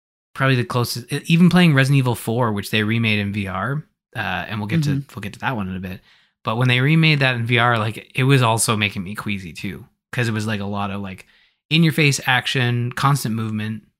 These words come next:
Speaker 2: I don't get motion sick from them. I just have, I have issues with the three-dimensional stuff where my brain doesn't <laughs> process it correctly, and I see the refresh rates. Um, I've been told that I should try some of the newer headsets. I might not have the issue,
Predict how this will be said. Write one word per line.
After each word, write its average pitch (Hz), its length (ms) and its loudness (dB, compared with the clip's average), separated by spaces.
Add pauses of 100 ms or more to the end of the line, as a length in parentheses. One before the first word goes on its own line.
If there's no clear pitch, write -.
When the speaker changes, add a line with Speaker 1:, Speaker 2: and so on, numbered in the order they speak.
Speaker 2:
I 226 140 2
don't 285 180 2
get 262 220 -4
motion 147 480 -2
sick 254 280 -6
from 262 260 -2
them. 269 260 0 (420)
I 160 120 4
just 185 240 0
have, 165 300 0 (140)
I 156 100 0
have 175 280 2
issues 160 520 -2
with 127 540 -6 (760)
the 123 120 -8
three-dimensional 127 800 -2
stuff 175 320 -4 (400)
where 135 240 2
my 127 200 0
brain 135 420 2
doesn't 131 280 0
<laughs> - 40 -20
process 117 420 0
it - 160 0
correctly, 233 580 0 (460)
and 135 380 2 (360)
I 151 140 4
see 175 180 2
the 160 120 2
refresh 156 440 0
rates. 175 400 0 (140)
Um, 131 260 -2
I've 139 180 -2
been 143 120 0
told 139 300 -4
that 135 100 -4
I 131 120 -2
should 123 180 -10
try 123 240 -4
some 127 200 -6
of 113 80 -6
the 110 60 -8
newer 120 260 -4
headsets. 135 460 -6
I 123 80 -10
might 110 220 -12
not 110 140 -20
have 117 180 -20
the 90 180 -20
issue, 143 320 -20